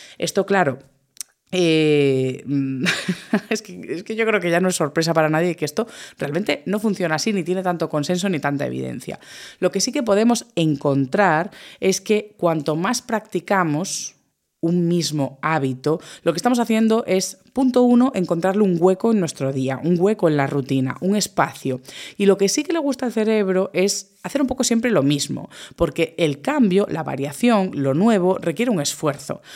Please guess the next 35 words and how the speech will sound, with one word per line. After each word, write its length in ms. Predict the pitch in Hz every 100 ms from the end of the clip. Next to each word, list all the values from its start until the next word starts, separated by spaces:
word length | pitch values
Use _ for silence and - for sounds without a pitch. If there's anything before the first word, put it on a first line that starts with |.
| - -
O 80 | -
sea, 260 | 175 156 143
cuando 360 | 156 151 156
tenemos 320 | 151 170 240
semanas 440 | 240 202 196 196 196
muy 240 | 196 185
eclécticas 680 | 151 170 185 - 151 156 151
en 220 | 139 131
las 220 | 135 139
que 180 | - 135
cada 200 | 135 156
día 180 | 160 165
tenemos 280 | 160 156 151
cosas 280 | 175 147 135
distintas, 580 | 131 - 202 180 151 - - -
de 60 | -
hecho 100 | 156
es 80 | 165
algo 240 | 170 165
que 100 | 156
detesto 380 | 147 165 - 156
un 140 | 147
poco 320 | 139 156 147 151
de, 560 | 143 143 139 139 135 - - - -
de, 800 | - 156 147 143 139 135 120 - 143
de 280 | 147 143 139
cuando 260 | 147 139
tengo 200 | 139 156
mucho 280 | 170 175 185
trabajo 640 | 175 160 170 165 - 160 -
en 320 | 151 147 143
comunicación, 680 | 147 151 147 143 147 139 139
charlas, 420 | 151 139 139 127
etcétera, 320 | 135 139 143
etcétera, 320 | 135 135 139